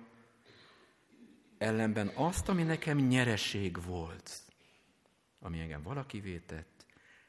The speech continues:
kárnak és szemétnek ítéltem a Krisztusért.” És most is kárnak és szemétnek ítélek mindent. Krisztus Jézus az én Uram ismeretének páratlan nagyságáért.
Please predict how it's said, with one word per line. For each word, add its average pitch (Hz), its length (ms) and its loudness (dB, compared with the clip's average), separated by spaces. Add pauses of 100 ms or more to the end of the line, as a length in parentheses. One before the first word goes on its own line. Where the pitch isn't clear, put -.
(400)
kárnak 117 680 -2 (180)
és - 260 -10
szemétnek 110 1000 0 (220)
ítéltem 98 840 -6
a 101 160 -10 (120)
Krisztusért.” - 840 -10 (1200)
És 117 160 0
most 147 240 -2
is - 320 -2
kárnak 147 580 2
és 120 140 -2
szemétnek 131 880 2 (100)
ítélek 113 720 -4
mindent. 110 760 0 (600)
Krisztus - 460 -6
Jézus 104 260 -2
az 104 120 -2
én 92 100 2
Uram 104 240 2
ismeretének 90 640 -4
páratlan 104 460 -6
nagyságáért. - 840 -8